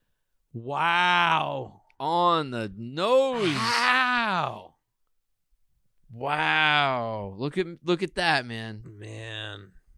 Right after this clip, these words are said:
Speaker 2: You know what? Because I,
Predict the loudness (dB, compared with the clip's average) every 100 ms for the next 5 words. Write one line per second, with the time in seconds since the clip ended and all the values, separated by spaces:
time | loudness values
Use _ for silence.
0 | _ _ _ -20 _ _ _ _ -16 -12
1 | -8 -6 -6 -8 -10 -10 -10 -12 -16 -20
2 | _ _ _ _ _ _ _ -4 -2